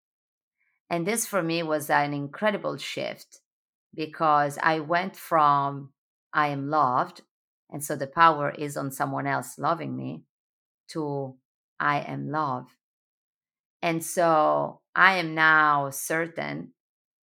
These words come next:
that I am love and I represent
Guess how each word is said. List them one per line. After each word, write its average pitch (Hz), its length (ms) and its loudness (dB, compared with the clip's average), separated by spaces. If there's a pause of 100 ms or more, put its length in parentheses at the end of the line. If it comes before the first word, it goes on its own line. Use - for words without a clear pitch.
(140)
that 139 500 2 (1160)
I 170 220 6
am 139 300 -6
love 135 440 -8 (840)
and 160 200 -4
I 170 360 6
represent 143 960 -4